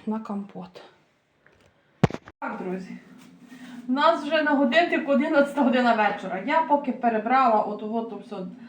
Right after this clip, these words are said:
дрібноту, поки то все перемила, які руки.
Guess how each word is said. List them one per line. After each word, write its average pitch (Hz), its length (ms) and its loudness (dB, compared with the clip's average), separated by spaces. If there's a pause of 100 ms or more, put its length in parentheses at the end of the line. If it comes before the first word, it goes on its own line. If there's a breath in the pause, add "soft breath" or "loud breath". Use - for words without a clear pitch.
(320 loud breath)
дрібноту, 220 640 -4
поки 285 360 -4
то 269 140 -2
все 269 220 -8
перемила, 247 1000 0 (500)
які 202 280 -10
руки. 202 380 -6